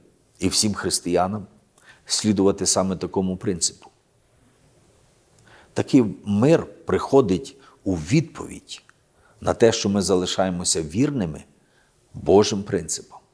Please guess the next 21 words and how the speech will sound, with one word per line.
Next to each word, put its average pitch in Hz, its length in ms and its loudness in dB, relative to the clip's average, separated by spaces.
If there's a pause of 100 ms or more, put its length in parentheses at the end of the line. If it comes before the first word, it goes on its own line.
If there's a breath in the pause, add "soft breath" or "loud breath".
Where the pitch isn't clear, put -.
(1000 soft breath)
Інколи 117 400 4
за 107 140 4
це 113 160 2
потрібно 107 480 -2
платити 98 680 0 (360 loud breath)
більшу 131 500 -2
ціну - 360 -10 (1200)
і 104 80 -4
чекати 123 520 4
його 101 240 4
довший 107 440 2
час, - 480 -6 (240 loud breath)
але 104 260 6
обов'язково 90 880 4
Бог 95 280 2
тоді 101 300 -2
благословляє 90 800 -4
нас 82 400 -8 (320 soft breath)
таким - 380 0
небесним 80 540 -4
шаломом. 80 480 -4